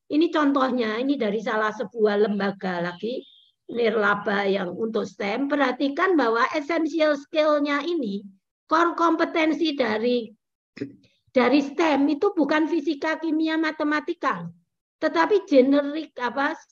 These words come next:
skill yang berpikir tingkat tinggi, baru atributnya apa, harus bikin mindset,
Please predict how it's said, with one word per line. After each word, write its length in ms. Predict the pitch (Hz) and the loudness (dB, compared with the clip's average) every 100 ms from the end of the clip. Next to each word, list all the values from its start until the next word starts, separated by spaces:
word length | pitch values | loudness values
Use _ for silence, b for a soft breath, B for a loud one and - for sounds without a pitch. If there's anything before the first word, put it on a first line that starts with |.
| _ | _
skill 640 | - 302 247 269 440 - _ _ _ | -4 -2 -2 -4 -8 -16 _ _ _
yang 400 | - 277 330 381 | -2 2 2 0
berpikir 560 | - 262 285 277 311 320 | 0 0 0 -2 -2 -2
tingkat 400 | 339 302 302 330 | -4 -4 -4 0
tinggi, 400 | 320 277 254 202 | 2 2 0 -6
baru 400 | 208 202 196 233 | -4 -2 0 -2
atributnya 800 | 247 254 240 240 226 190 202 196 | 0 -2 -4 -6 -4 -4 -4 -4
apa, 560 | 269 - 277 277 254 | -6 -2 0 2 0
harus 160 | 220 233 | 0 -2
bikin 320 | 233 226 202 | -4 -4 -4
mindset, 720 | 202 233 285 277 277 262 269 | -2 -4 -4 -4 -4 -4 -4